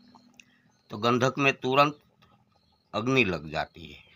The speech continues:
गंधक पिघलता है, तुरंत अग्नि लग जाती है, तो हमारा आगे का काम इसमें सक्सेसपूर्ण,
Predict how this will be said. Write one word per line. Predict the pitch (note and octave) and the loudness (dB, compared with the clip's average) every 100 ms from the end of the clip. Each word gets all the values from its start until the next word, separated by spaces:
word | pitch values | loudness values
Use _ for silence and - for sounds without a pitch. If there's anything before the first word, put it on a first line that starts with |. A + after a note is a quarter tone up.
| _ _ _ _ _ _ _ | _ _ _ _ _ _ _
गंधक | G2+ G#2+ A2 G2+ | -6 -2 -2 -4
पिघलता | A#2 A2+ A#2+ B2 A#2+ | -4 0 0 2 0
है, | C#3 | -2
तुरंत | G2+ G2 G2+ F#2+ | -6 -6 -6 -8
अग्नि | F2+ F#2 F#2+ | -10 -8 -8
लग | E2+ D#2 | -8 -10
जाती | D#2 D2 - D2+ | -8 -8 -10 -10
है, | F#2+ A#2 _ _ _ _ G2 | -10 -12 _ _ _ _ -8
तो | |
हमारा | F#2+ A2 A2 G2+ | -2 2 6 6
आगे | G#2 A2+ | 6 2
का | A2 A2 | 0 0
काम | A2 A2+ G#2 | 4 2 2
इसमें | G2 A#2+ A2+ | -6 -6 -6
सक्सेसपूर्ण, | - G#2 - A2+ A2 A#2 G#2 G#2 A2 | -6 -10 -4 -6 -6 -8 -6 -6 -8